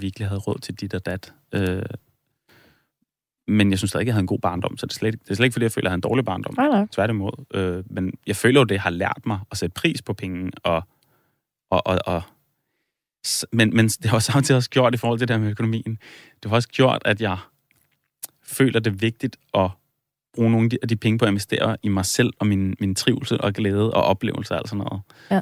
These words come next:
Speaker 1: Så jeg tror også, det har gjort, at det er vigtigt for mig at tjene penge og have det godt.
Speaker 2: Og bruge dem
Speaker 1: Ja.
Speaker 2: på det rigtige.
Speaker 1: Ja, altså, ja. Altså, jeg, jeg tænker jo lidt, hvis jeg ikke var her i morgen,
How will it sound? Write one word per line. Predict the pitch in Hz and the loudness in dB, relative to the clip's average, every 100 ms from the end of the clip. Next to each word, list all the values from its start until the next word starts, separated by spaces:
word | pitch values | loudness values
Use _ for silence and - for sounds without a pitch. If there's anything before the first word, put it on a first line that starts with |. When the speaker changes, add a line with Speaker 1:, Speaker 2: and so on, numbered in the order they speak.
| - | 0
Speaker 1:
Så | - | 2
jeg | 98 | 2
tror | - 120 113 | 4 4 6
også, | 123 | 4
det | 123 | 0
har | 104 | -4
gjort, | 101 113 - | -2 -2 -2
at | - 104 - _ _ _ - | -2 -4 -8 _ _ _ -10
det | 110 | -2
er | |
vigtigt | 120 165 165 | 0 0 -2
for | - | -4
mig | 143 | -2
at | 139 | -2
tjene | 147 135 | -2 -2
penge | 135 135 | 0 0
og | 127 | 0
have | 120 | -4
det | 120 | -4
godt. | 95 101 - _ _ _ _ _ _ _ _ _ _ _ | -6 -6 -12 _ _ _ _ _ _ _ _ _ _ _
Speaker 2:
Og | 208 196 | 0 6
bruge | 202 202 | 6 6
dem | 214 - _ _ _ _ _ _ _ - | 2 -8 _ _ _ _ _ _ _ 2
Speaker 1:
Ja. | 120 | 6
Speaker 2:
på | 196 | 6
det | 180 | 6
rigtige. | 160 - 160 - | 2 -2 -6 -2
Speaker 1:
Ja, | 120 120 127 143 - 151 | 2 6 4 4 0 4
altså, | 151 135 131 - - - 110 | 6 6 4 0 -18 -8 0
ja. | 113 135 - - | 2 0 -8 -4
Altså, | 120 123 | -2 2
jeg, | 123 127 | 4 4
jeg | 123 | 4
tænker | 160 170 | 6 6
jo | |
lidt, | 131 - - _ - - - - - - - - _ _ _ _ _ _ _ _ | 4 0 -8 _ -20 -20 -16 -16 -14 -16 -18 -20 _ _ _ _ _ _ _ _
hvis | - 113 | -2 0
jeg | 117 | 2
ikke | 120 | 0
var | 110 | 0
her | 120 | 2
i | |
morgen, | 117 90 95 107 | 0 0 -4 -6